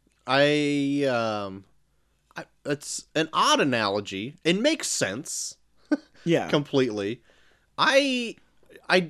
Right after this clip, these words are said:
Speaker 1: I don't think I necessarily agree with it a hundred percent, but it's got grains of things that I can follow.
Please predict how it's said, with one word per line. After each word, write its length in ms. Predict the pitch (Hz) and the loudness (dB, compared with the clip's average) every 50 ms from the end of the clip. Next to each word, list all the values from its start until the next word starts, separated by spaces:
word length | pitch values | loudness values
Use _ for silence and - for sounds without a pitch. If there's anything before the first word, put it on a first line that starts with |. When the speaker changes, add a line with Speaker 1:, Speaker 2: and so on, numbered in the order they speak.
| 185 | 2
Speaker 1:
I 100 | - 202 | 2 4
don't 160 | 208 240 254 240 | 4 4 2 2
think 140 | 247 240 | 0 2
I 120 | 214 190 185 | 4 4 4
necessarily 580 | 160 156 170 185 - - - 190 180 175 160 | 4 2 -2 -2 -2 -2 -2 0 2 2 2
agree 300 | 143 127 117 127 147 156 | 0 0 0 0 2 2
with 180 | 156 156 147 135 | 2 2 0 0
it 180 | 131 117 - _ - - | -2 -2 -2 _ -14 -14
a 60 | 110 | -12
hundred 400 | - - - - 202 220 220 214 | -12 -8 -2 -2 0 0 -2 -2
percent, 460 | - 226 214 - - 220 226 226 190 | -2 -4 -4 -2 -4 -4 -4 -6 -4
but 120 | 185 180 170 | -4 -2 -2
it's 160 | 165 160 - | -2 -4 -4
got 280 | - 190 190 170 156 131 | -2 -2 -2 -2 -2 -4
grains 380 | 117 127 139 147 147 147 139 | -2 0 0 2 0 0 -2
of 120 | 139 123 - | -4 -6 -2
things 340 | - 139 135 135 131 120 | -2 -2 -2 -2 -4 -4
that 120 | 123 127 117 | -4 -2 -2
I 80 | 110 | -2
can 180 | 107 - - 110 | -4 -4 -10 -14
follow. 680 | - - - 113 113 113 110 101 90 78 76 76 78 | -14 -4 0 2 4 4 2 0 -4 -6 -8 -12 -14